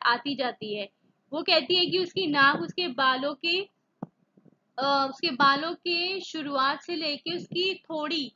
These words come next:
उसकी चिन के एंड तक बिल्कुल ऐसे, अ, है नाक चिपकी हुई जैसे एक handle हो, है ना, अब वहां पे और कोई जगह ही नहीं बची है। फिर वो कहती है कि अगर कभी किसी को हंसना या चिल्लाना हो ना,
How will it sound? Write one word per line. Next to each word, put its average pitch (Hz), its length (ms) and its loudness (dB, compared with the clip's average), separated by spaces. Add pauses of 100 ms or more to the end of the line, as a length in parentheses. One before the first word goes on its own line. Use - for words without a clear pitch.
उसकी 311 380 -12
चिन 349 240 -4
के 381 100 -6
एंड 285 420 -6
तक 247 240 -2
बिल्कुल 294 500 -4
ऐसे, 320 600 -2 (420)
अ, - 20 2
है 277 400 0
नाक 285 360 4
चिपकी 294 300 -8
हुई 320 200 -2
जैसे 285 340 -4
एक - 340 -6
handle 277 460 -2
हो, 233 320 -6
है 254 60 -6
ना, 370 60 -2
अब 254 220 -2
वहां 262 180 2
पे 285 120 -6
और 285 140 0
कोई 339 220 -4
जगह 254 280 -2
ही 302 100 0
नहीं 320 180 -4
बची 311 340 -4
है। 311 160 -2 (840)
फिर 370 140 0
वो 370 100 -2
कहती 359 300 0
है 349 60 0
कि 403 100 0
अगर 277 320 0
कभी 330 280 -2
किसी 339 240 -6
को 359 100 -6
हंसना 294 460 -4
या 320 140 -2
चिल्लाना 254 540 -4
हो 349 200 -4
ना, 370 300 0